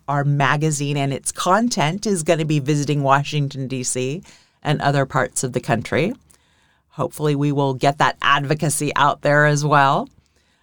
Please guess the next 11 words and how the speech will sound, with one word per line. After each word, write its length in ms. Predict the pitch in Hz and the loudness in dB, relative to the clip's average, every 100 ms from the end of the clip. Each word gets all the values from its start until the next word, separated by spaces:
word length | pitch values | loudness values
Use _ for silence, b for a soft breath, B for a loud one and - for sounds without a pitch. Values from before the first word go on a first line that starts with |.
| _ | _
The 80 | 196 | 0
trip 240 | - 254 - | 2 4 4
also 300 | 190 - 220 | 4 4 0
coincides 680 | - 196 185 175 175 170 170 | 4 4 4 2 2 2 -2
with 120 | 160 | -4
the 80 | 156 | 0
National 420 | 151 156 170 156 | 0 0 -2 -4
Council 460 | - 151 151 160 | 0 0 0 -2
on 160 | 139 135 | -2 -2
Independent 580 | 151 156 160 165 147 - | -2 -2 -2 -4 -4 -2
Living 600 | 147 165 147 139 202 | 0 2 0 -2 -4